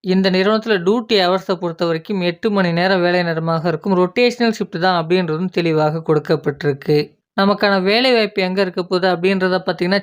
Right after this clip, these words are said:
சென்னையில பாடி பகுதியில தான் இந்த நிறுவனம் அமைஞ்சிருக்கு. நமக்கான வேலை வாய்ப்பும் இங்க தான் இருக்கும்.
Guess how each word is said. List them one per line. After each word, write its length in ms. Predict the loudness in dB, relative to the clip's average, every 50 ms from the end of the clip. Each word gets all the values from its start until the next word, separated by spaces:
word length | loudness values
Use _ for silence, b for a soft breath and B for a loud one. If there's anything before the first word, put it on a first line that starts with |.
| -2
சென்னையில 460 | -2 -2 0 2 2 2 2 2 2 0 0 0
பாடி 360 | 0 2 2 2 2 2 0 0
பகுதியில 440 | 0 0 0 0 0 0 0 0
தான் 160 | 0 0 0 0
இந்த 100 | -2 -2
நிறுவனம் 380 | -2 0 0 0 0 -2 -2
அமைஞ்சிருக்கு. 440 | -2 -4 -2 -2 -2 -2 -2 0 0
நமக்கான 460 | 0 0 -2 -2 -2 -2 -2 -2 -2 -2
வேலை 320 | 0 0 2 2 2 2 2
வாய்ப்பும் 420 | 0 0 -2 -4 -4 -4 -4 -4 -4
இங்க 200 | -4 -4 -2 -2
தான் 220 | 0 0 0 0
இருக்கும். 440 | -2 -4 -6 -8 -8 -8 -6 -6